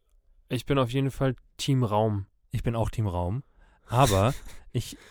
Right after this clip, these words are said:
Speaker 2: ich hab, ähm, es gibt Leute, die ganz fanatisch, nahezu fanatisch Team Wand sind.
Speaker 1: Das würde ich, äh,
Speaker 2: Und ich
Speaker 1: deren
Speaker 2: wüsste
Speaker 1: Le-, deren Leben würde ich gerne einmal kurz, ähm,
Speaker 2: Beenden.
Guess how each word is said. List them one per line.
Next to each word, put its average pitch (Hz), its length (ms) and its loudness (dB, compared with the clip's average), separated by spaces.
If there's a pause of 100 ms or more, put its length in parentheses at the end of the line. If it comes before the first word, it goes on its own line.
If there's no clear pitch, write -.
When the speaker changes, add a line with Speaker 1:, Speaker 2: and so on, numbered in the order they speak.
(100)
Speaker 2:
ich 123 200 -2
hab, - 280 0
ähm, 117 460 4 (140)
es - 160 -6
gibt - 200 0
Leute, 127 580 4 (500)
die 143 440 -2 (840)
ganz 151 560 0
fanatisch, 113 1000 0 (340)
nahezu 120 420 2
fanatisch 104 840 -2 (520)
Team 123 260 0
Wand 117 240 2
sind. 78 440 -10 (640)
Speaker 1:
Das 135 340 0
würde 151 160 2
ich, - 220 -10
äh, - 360 -10 (160)
Speaker 2:
Und 127 160 4
ich 156 80 10
Speaker 1:
deren 170 160 10
Speaker 2:
wüsste 151 140 6
Speaker 1:
Le-, - 60 0
deren 151 280 4
Leben 151 240 4
würde 143 160 4
ich - 100 -2
gerne 139 240 2
einmal 139 240 2
kurz, - 540 -4
ähm, 123 640 0
Speaker 2:
Beenden. - 300 -20